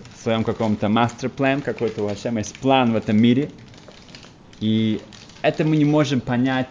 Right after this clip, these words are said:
узнать, и это не тема сейчас. Но с другой стороны, есть тоже что-то, что Рамхаль об этом говорит.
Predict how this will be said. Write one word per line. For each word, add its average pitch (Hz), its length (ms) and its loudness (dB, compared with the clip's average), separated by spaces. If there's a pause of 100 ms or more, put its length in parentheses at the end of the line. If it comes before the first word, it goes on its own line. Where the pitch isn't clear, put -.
узнать, 120 480 -4 (220)
и 107 260 -6 (580)
это 123 240 -4
не 127 140 6
тема 107 360 0
сейчас. 92 520 -6 (580)
Но 113 80 2
с 98 40 2
другой 131 340 8
стороны, 151 680 2 (560)
есть 120 260 -4
тоже 143 480 2 (420)
что-то, - 360 -2
что - 340 0 (1080)
Рамхаль 120 440 0
об 110 120 -2
этом 107 200 -2
говорит. 107 340 0